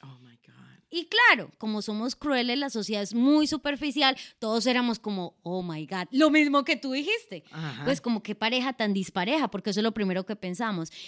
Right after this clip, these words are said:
Speaker 2: Y para tu asombro, él no sabía dónde poner a esa mujer,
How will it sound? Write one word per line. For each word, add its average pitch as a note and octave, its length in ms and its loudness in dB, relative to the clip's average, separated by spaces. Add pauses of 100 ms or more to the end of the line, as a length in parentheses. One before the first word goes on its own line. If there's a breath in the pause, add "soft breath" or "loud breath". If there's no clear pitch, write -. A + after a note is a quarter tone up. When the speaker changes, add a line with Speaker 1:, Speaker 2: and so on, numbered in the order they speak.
Speaker 2:
Y D4+ 160 2
para D4 280 2
tu E4 180 -2
asombro, A3+ 680 2 (280 soft breath)
él C4 320 -2
no C4 160 0
sabía B3+ 560 2
dónde A#3 340 2
poner G3 320 -4
a F#3+ 40 -4
esa G3+ 160 -8
mujer, F3+ 420 -6